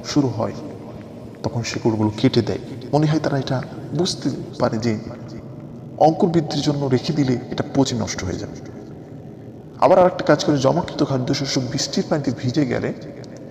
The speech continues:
তারা সেগুলো রোদে শুকানোর জন্য বের করে আনে। শুকিয়ে গেলে আবার তারা সেগুলো ভিতরে নিয়ে যায়। এতে প্রতীয়মান হয় যেন তারা এটা জানে যে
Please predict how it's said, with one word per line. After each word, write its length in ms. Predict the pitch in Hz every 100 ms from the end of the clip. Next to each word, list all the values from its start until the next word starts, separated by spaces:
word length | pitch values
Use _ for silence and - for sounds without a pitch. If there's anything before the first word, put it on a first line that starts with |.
| - - -
তারা 120 | 117
সেগুলো 360 | 113 123 120 120 123
রোদে 220 | 123 131
শুকানোর 400 | - 120 117 113
জন্য 220 | 117 113 104
বের 180 | 123 113
করে 180 | 120 -
আনে। 160 | - - - - - - -
শুকিয়ে 360 | - 180 - 160
গেলে 160 | 143 120
আবার 320 | 113 123 113 -
তারা 160 | 110 107
সেগুলো 380 | - 113 110 107 - 107
ভিতরে 340 | 107 - 120
নিয়ে 200 | 104 104
যায়। 240 | - 104 101 - - - - - -
এতে 200 | - 160 - -
প্রতীয়মান 440 | 190 202 160 117
হয় 220 | 107 113
যেন 300 | 113 123 135
তারা 460 | 185 - - - 107
এটা 160 | 98 104
জানে 340 | - 95 113
যে 160 | 120